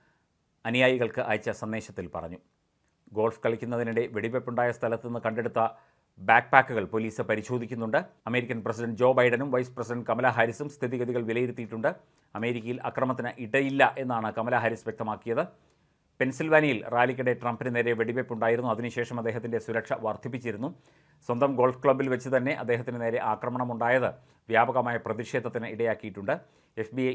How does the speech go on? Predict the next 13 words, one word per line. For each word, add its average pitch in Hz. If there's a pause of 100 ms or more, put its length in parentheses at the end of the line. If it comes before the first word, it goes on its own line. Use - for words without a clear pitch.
ഈ 120
വിഷയത്തിൽ 123
കൃത്യമായൊരു 131
പ്രതികരണം 120
നടത്തിയിട്ടില്ല 120 (100)
എന്നതും 110
ശ്രദ്ധേയമാണ്. 117 (960)
അമേരിക്കയിൽ 123
പ്രസിഡന്റ് 127
സ്ഥാനാർത്ഥിയും 120 (260)
മുൻ 127 (100)
പ്രസിഡന്റുമായ 120 (100)
വ്യക്തിക്കെതിരെയുണ്ടായ 117